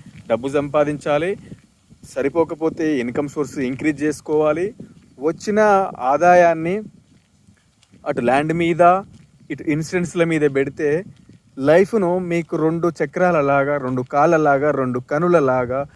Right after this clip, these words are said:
మిమ్మల్ని ముందుకు తీసుకొని వెళ్ళిపోతుంది. లేదు, యా-, ఏం ఇంత పెద్దగా ఎవరు ఆలోచిస్తారు? ప్రాబ్లం వచ్చినప్పుడు, సమస్య వచ్చినప్పుడు, అసలు మనకు సమస్య వస్తుందా, వచ్చినప్పుడు చూసుకుందాంలే అనుకుంటే చేతులు కాలినాక ఆకులు పట్టుకోవడానికి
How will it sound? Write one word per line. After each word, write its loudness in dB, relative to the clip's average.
మిమ్మల్ని -2
ముందుకు -2
తీసుకొని -4
వెళ్ళిపోతుంది. -8
లేదు, 6
యా-, 2
ఏం 0
ఇంత -4
పెద్దగా 0
ఎవరు 6
ఆలోచిస్తారు? 2
ప్రాబ్లం 0
వచ్చినప్పుడు, -6
సమస్య -6
వచ్చినప్పుడు, -4
అసలు -2
మనకు -2
సమస్య -4
వస్తుందా, 0
వచ్చినప్పుడు -2
చూసుకుందాంలే 0
అనుకుంటే -4
చేతులు 2
కాలినాక 2
ఆకులు 2
పట్టుకోవడానికి -2